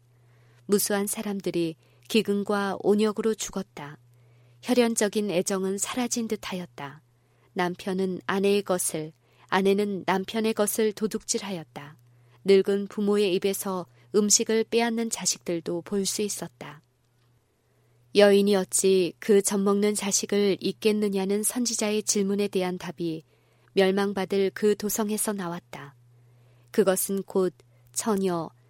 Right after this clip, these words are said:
내 백성을 멸망할 때 자비한 부녀가 손으로 자기 자녀를 삶아 식물을 삼았도다는 대답이었다. 또한 천사백 년 전에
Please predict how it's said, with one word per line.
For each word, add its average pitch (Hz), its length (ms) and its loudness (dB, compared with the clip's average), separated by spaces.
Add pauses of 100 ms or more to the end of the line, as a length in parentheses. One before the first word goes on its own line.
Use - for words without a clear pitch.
(140)
내 196 200 6
백성을 196 720 0
멸망할 202 600 0
때 165 440 -6 (340)
자비한 190 540 0
부녀가 185 560 -2
손으로 180 560 -2 (320)
자기 202 360 -2
자녀를 202 520 0
삶아 202 580 -4 (220)
식물을 226 560 2
삼았도다는 180 840 -6
대답이었다. 180 840 -10 (720)
또한 196 380 2 (360)
천사백 240 640 0
년 214 180 -2
전에 170 460 -4